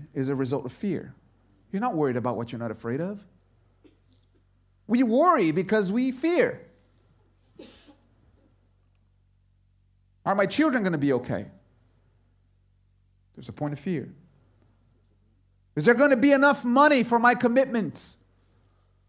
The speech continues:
Is there gonna be enough money for what I need to do,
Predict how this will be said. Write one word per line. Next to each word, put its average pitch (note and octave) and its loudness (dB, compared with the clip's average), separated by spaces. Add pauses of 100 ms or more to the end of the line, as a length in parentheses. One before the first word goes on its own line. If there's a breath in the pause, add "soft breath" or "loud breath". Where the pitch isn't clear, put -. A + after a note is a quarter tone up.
(760)
Is G3 4
there A#3+ 4
gonna C#4 4
be C#4+ 4
enough C4+ 2
money C4+ 4
for B3 2
what A#3+ 6
I A#3+ 2
need B3 2
to A3+ -4
do, A#3+ 0